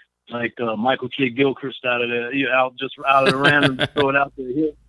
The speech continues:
Speaker 1: he'll drop the collar, the, without hesitation, drop the college out there. And I don't know why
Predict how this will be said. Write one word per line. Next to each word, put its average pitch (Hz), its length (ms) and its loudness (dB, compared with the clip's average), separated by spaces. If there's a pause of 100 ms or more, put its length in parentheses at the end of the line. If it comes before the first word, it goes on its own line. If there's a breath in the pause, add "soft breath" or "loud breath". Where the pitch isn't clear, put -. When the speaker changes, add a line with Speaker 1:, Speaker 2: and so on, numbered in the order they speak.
(180)
Speaker 1:
he'll 185 140 2
drop 165 300 2
the 156 80 -8
collar, 156 440 0
the, 131 220 -8
without 143 440 0
hesitation, 147 680 -4
drop 131 300 -8
the - 120 -20
college 120 420 -2
out 104 180 -12
there. 117 100 -10
And 117 80 -4 (340)
I - 20 -10
don't 165 280 2
know 170 180 4
why 156 420 4